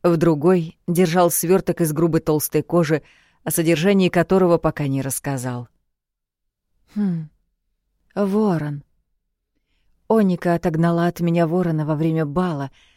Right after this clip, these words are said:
на день Люсиора». Алита задумалась, силясь вспомнить тот день. Ей очень хорошо запомнился Рихард, его поступок и то, что было после. А вот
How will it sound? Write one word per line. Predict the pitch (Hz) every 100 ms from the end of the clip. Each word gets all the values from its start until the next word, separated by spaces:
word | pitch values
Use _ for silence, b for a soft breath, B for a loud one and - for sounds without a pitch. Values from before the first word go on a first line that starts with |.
| b
на | - 180
день | 160 165 160
Люсиора». | 156 160 - 185 175 147 139 143 _ _ _ _ _ _
Алита | 160 170 202 185
задумалась, | 160 170 156 190 165 135 131 - -
силясь | - - 202 175 160 -
вспомнить | - - - 180 170 165 - -
тот | - 151 143
день. | 127 143 131 127 - _ _ _ _ _ _ _ _ _
Ей | 170 180 175 -
очень | 185 - 170
хорошо | 160 170 160 180
запомнился | 160 160 175 170 165 156 - 165
Рихард, | 165 185 - 135 - - _ _ _ _ _ _
его | 180 175 160
поступок | 156 156 - 185 170 - 151
и |
то, | - 170
что | - 165
было | 151 160
после. | 165 - 156 139 - 135 127 _ _ _ _ _ _ -
А | 151
вот | 147